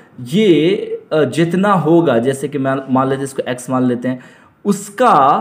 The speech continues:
अ, उससे ज़्यादा, उससे larger जो है आपको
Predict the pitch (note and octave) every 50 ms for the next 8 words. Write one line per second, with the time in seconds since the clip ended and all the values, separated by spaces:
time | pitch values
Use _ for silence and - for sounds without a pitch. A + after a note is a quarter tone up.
0 | - - - - - _ _ _ _ - - D#3+ D#3 D#3 D#3 D#3 D#3 - G3+ G3
1 | - - - C#4+ C4 F3 C3 D3+ D#3 D#3 D#3 D#3 D#3 F#3+ D#3 B2 C#3 D#3 D#3 -
2 | - G#3+ G3 D#3+ C#3+ C#3+ D3+ D#3 E3+ F#3 G3 G#3 F3+ E3 A#3+ C4 A#3+ A3+ F3+ F3+
3 | E3+ D#3+ D3 C#3+ C3+ B2+ - - - C#3 D#3 G3+ G#3